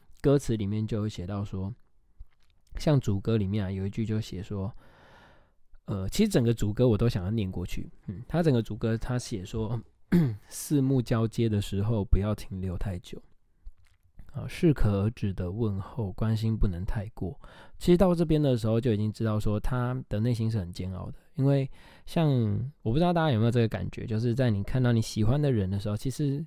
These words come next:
四目交接那种灵魂中的对谈，就真的是一种心灵里，你们懂吗？就是会，会不自觉的陷入，对不对？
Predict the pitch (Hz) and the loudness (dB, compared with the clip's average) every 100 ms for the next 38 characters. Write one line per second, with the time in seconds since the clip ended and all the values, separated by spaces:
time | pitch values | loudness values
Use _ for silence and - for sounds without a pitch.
0 | - - - 160 156 147 131 131 127 127 | -12 -6 0 4 4 4 2 4 4 4
1 | 117 90 85 131 - - - - - 120 | 2 -4 -8 -14 -18 -20 -20 -10 0 4
2 | 123 175 147 120 131 131 127 143 127 113 | 8 8 8 8 6 4 2 4 4 8
3 | - 107 - 101 127 107 98 - - - | 6 6 0 -8 -6 -6 -6 -12 -8 2
4 | 143 139 135 135 117 98 - 123 131 98 | 4 4 4 2 0 -4 -2 2 2 0
5 | 92 90 104 _ 101 98 101 95 87 85 | -4 -8 -12 _ -8 -6 -4 -6 -8 -8
6 | - 101 104 101 - _ - - - - | -6 -4 -4 -6 -12 _ -18 -18 -14 2
7 | 160 151 127 - 143 - _ _ 127 - | 4 4 4 4 4 2 _ _ 4 6
8 | 143 110 98 101 98 - - 107 98 104 | 4 4 0 -2 -2 -2 0 0 0 -2
9 | 95 92 98 | -2 -6 -8